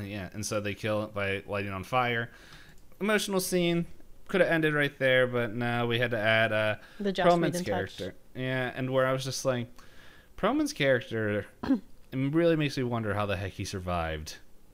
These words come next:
Speaker 1: up to this point.
Speaker 2: <laughs> Yes, he walks into the room and looks so upset, and Chrissy's like, "I know, it's rough. It's, like,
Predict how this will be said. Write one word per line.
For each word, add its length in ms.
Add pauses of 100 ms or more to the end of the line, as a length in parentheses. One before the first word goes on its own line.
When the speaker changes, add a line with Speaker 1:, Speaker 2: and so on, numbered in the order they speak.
(180)
Speaker 1:
up 180
to 100
this 200
point. 300 (520)
Speaker 2:
<laughs> 100 (580)
Yes, 240
he 80
walks 320
into 160
the 160
room 340
and 200
looks 220
so 300
upset, 600 (360)
and 120
Chrissy's 320
like, 200
"I 180
know, 380
it's 180
rough. 420
It's, 180
like, 280